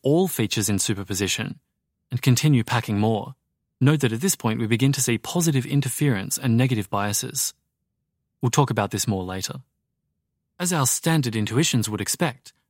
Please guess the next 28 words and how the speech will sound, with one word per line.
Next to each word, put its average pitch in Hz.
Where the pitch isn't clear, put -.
the 139
linear 160
model 101
always 151
learns 107
the -
top -
M 135
most 110
important 101
features, -
analogous 143
to 120
learning 107
the 104
top -
principal 107
components. -
The 123
relu 147
output 131
model 92
behaves 139
the 135
same 143
on 104
dense 123
features, -